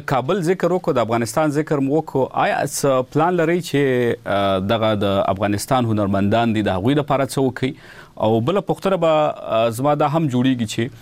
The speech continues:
اه، کابل کې چې کوم حکومت دی موجوده د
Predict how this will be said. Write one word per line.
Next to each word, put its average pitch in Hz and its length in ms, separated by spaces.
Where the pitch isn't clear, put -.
اه، 104 400
کابل 160 220
کې 110 440
چې 123 60
کوم 117 220
حکومت 127 380
دی 113 180
موجوده 101 340
د 92 160